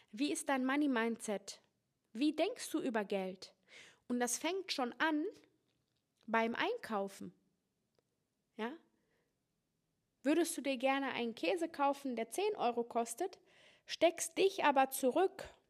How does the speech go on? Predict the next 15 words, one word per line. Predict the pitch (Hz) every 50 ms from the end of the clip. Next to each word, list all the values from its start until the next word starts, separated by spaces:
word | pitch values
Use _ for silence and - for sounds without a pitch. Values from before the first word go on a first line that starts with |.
| _ _ _ _ _ _ _ -
und | 247 254 233 233
holst | 285 320 349 349 - - -
dir | 277 262
das | 254 254 240 -
Billigste | - 392 415 440 403 - - - 320
vom | 311 - 294 277 277
Billigsten? | 285 320 320 302 302 - - - - 196 180 - _ _ _ _ _ _ _ _ _ _ _ _ _ _ _ _ _ _ _ _ -
Oder | - 294 294 269
du | 285 -
achtest | - 339 359 - - - 349 320 - -
beim | - 302 285 277
Tanken | 269 - - 320 330 349 330 - 294 294 -
auf | - 269 262 -
den | - 277 262 262
Tankpreis. | - - 349 349 349 330 - - - - 233 220 220 208 185 - - - - -